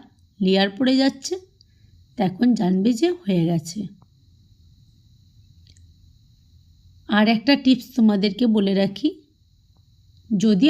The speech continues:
আমল দুধ বাড়িতে না থাকে, সেই ক্ষেত্রে যদি কর্নফ্লাওয়ার থাকে, তাহলে দুধটা যখন হালকা গরম হবে,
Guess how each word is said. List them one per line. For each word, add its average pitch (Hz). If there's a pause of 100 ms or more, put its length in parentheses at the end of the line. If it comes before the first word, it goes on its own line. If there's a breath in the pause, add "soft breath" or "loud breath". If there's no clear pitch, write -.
আমল 196
দুধ 202
বাড়িতে 185
না 185
থাকে, 190 (1000)
সেই 233
ক্ষেত্রে 240
যদি 254
কর্নফ্লাওয়ার 214
থাকে, 262 (880)
তাহলে 247
দুধটা 175
যখন 254
হালকা 202
গরম 185
হবে, 202